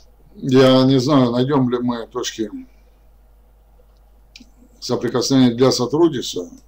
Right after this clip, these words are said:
не знаю, но для общения, да, найдем.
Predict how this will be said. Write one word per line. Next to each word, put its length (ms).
не 200
знаю, 260
но 220
для 140
общения, 540
да, 240
найдем. 500